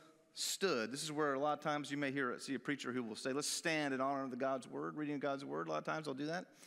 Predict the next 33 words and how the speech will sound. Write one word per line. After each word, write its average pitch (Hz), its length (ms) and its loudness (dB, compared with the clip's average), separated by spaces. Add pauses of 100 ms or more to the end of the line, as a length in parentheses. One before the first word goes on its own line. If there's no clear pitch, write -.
(240)
I've 123 120 2
done 143 120 4
it 123 60 -2
before. 143 360 -2 (460)
Um, 120 500 2
it, 98 380 0
this 151 180 0
is 160 60 -2
where 165 140 0
they 170 60 0
get 269 180 -4
that 117 180 -2
from. 76 280 -10 (880)
Right? - 120 -12 (1400)
He 147 80 2
op-, 175 240 -2 (160)
but 156 80 0
he 170 80 4
opened 226 240 4
the 214 60 4
book. 196 440 -4 (360)
And - 100 -14
as - 80 -8
soon 226 200 2
as 208 120 0
he 214 80 4
opened 208 220 0
it 196 60 2
up, 180 140 2
the 113 80 -12
people 123 260 -6
stood. 95 400 -4 (1040)
Right? - 100 -18